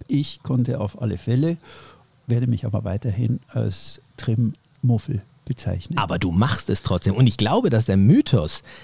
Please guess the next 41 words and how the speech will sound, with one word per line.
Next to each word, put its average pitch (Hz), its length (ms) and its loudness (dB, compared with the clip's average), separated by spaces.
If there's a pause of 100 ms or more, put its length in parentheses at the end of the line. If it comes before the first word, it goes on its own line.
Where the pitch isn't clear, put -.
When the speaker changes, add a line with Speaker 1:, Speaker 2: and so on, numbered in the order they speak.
(100)
Speaker 2:
dass - 160 -4
das - 160 -4
Trimmen 196 320 4
auf - 160 -4
Charterjachten 101 800 -2
nichts - 260 -2
bringt, 135 420 0 (560)
ähm, 110 420 2 (1300)
ja. 113 320 -2 (220)
Speaker 1:
Haben 127 160 2
wir 139 120 2
widerlegt. 143 540 -4
Speaker 2:
Haben 120 120 0
wir 147 100 -2 (160)
definitiv 156 540 -2
widerlegt. 113 580 -2 (120)
Speaker 1:
Ja. - 100 2
Speaker 2:
Ich - 220 -8 (240)
kann 127 200 0
auf 113 160 -4
jeden 127 180 -2
Fall 110 200 -6
sagen, 101 300 -4 (100)
es - 100 -10
bringt 165 320 -2
was 175 140 -4
und 202 260 0 (120)
es - 140 -4
macht - 200 -4
vor - 140 -8
allem 107 160 -2
Spaß. - 440 -8 (440)
Und 131 100 6
Speaker 1:
Ja. 127 60 2
Speaker 2:
nicht 170 140 0
nur 120 80 2
Geschwindigkeit, 175 600 -2
sondern 131 240 2
eben 123 160 -2
auch 127 100 -8
Sicherheit. - 480 -10